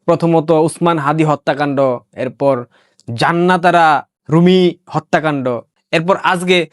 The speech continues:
তৃতীয় উইকেটের পতন এনসিপির খুলনার সেই বিভাগীয় সমন্বয়ক মুতালেব শিকদারকে গুলি করেছে। হাদি হত্যাকাণ্ডের দায়টা পুরোপুরি আওয়ামী লীগের উপর চাপিয়ে দেওয়ার একটা চেষ্টা করা হয়েছে। প্রথমে চেষ্টা করা হয়েছিল বিএনপির উপর, কিন্তু পরবর্তীতে প্রশাসন বলতেছে,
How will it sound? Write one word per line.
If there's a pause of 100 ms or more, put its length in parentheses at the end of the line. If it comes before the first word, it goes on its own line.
(200)
তৃতীয়
উইকেটের (100)
পতন
এনসিপির
খুলনার
সেই
বিভাগীয়
সমন্বয়ক
মুতালেব
শিকদারকে (180)
গুলি
করেছে। (220)
হাদি
হত্যাকাণ্ডের
দায়টা
পুরোপুরি (180)
আওয়ামী
লীগের
উপর
চাপিয়ে
দেওয়ার
একটা
চেষ্টা
করা
হয়েছে।
প্রথমে
চেষ্টা
করা
হয়েছিল
বিএনপির
উপর,
কিন্তু
পরবর্তীতে (400)
প্রশাসন
বলতেছে,